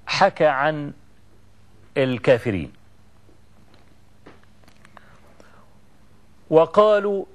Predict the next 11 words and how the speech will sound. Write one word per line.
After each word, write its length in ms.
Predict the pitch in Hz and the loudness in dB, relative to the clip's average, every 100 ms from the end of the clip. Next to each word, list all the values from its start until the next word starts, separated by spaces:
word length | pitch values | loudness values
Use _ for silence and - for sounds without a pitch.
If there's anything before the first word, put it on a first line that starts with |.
| - | -2
"إن 160 | 160 156 | 0 0
هي 440 | 160 214 175 170 | 0 2 2 0
إلا 340 | 185 170 170 143 | -2 0 2 0
حياتنا 720 | - 151 180 185 175 170 160 | 2 2 4 0 -2 -2 -2
الدنيا 760 | 131 120 180 180 180 175 175 - | -2 0 0 0 0 0 0 0
وما 440 | 147 160 156 156 | 2 4 4 2
نحن 460 | 175 190 - 165 156 | 0 -4 -2 -2 0
بمبعوثين"، 1160 | 147 156 180 151 147 143 143 - 147 101 76 - - - - - - - - - - - - - - - - - - - - - - - - - - - - - - - | 0 2 2 2 -2 -2 -2 -2 -4 -4 -8 -14 -20 -20 -20 -20 -20 -20 -20 -20 -20 -20 -20 -20 -20 -20 -20 -20 -20 -20 -20 -20 -20 -20 -20 -20 -20 -20 -20 -20 -20 -4
من 180 | 143 151 | -2 2
جهة 300 | 262 254 254 - - - - - - | 4 4 0 -8 -20 -20 -20 -20 -16
صحة 640 | - - 262 - - 170 | -2 2 2 0 -2 -2